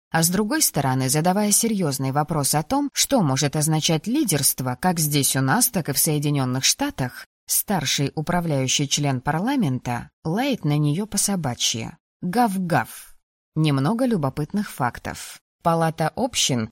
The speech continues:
одна из двух палат парламента Соединенного Королевства, двойного органа высшей законодательной власти Великобритании.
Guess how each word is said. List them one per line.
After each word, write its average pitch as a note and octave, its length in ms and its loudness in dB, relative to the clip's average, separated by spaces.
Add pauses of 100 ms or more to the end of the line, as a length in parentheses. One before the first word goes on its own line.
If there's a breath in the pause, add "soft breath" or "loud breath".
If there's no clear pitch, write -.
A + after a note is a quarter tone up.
одна D#3 400 2
из D3 80 2
двух F#3+ 300 -2
палат D#3 340 0
парламента E3 680 0
Соединенного F#3 760 0
Королевства, F#3 720 -2
двойного C#3+ 680 0
органа D#3 460 0
высшей D#3 420 0
законодательной D3 840 0
власти F#3 400 -2
Великобритании. F3 1080 -2